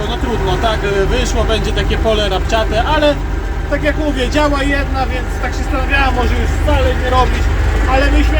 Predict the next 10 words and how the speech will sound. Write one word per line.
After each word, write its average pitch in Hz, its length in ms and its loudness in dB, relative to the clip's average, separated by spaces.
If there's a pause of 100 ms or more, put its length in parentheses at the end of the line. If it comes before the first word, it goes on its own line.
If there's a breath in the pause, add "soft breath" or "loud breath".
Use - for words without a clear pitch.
(140)
nie, 320 160 0
no, 294 60 2 (100)
robię 294 220 -2 (100)
ścieżki, - 560 -2
bo 277 60 0
jedna, 285 460 0 (180)
ale 277 200 4 (600)
dziwnie 311 260 2 (100)
będzie 294 220 0
wyglądać, 269 640 0